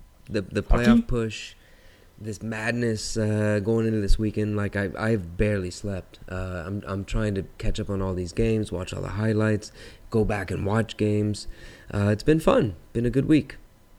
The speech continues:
Speaker 2: Yeah, it has. It's been, it's been close. It's been interesting, and it looks like a few teams are out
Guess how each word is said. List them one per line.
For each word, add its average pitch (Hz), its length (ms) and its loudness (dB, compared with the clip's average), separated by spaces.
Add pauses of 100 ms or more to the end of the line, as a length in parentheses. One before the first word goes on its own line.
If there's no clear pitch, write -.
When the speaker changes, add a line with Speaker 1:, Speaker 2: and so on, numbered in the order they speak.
(680)
Speaker 2:
Yeah, 156 240 4
it - 40 2
has. 139 260 4
It's 107 180 -8
been, 127 500 4
it's 123 120 -2
been 147 180 10
close. 165 340 4
It's 135 120 -4
been 131 160 8
interesting, 156 760 4 (280)
and 113 440 0
it 110 100 0
looks 123 280 -4
like 117 180 0
a 107 40 0
few 113 220 -2
teams 123 340 0
are 98 120 0
out 131 400 -4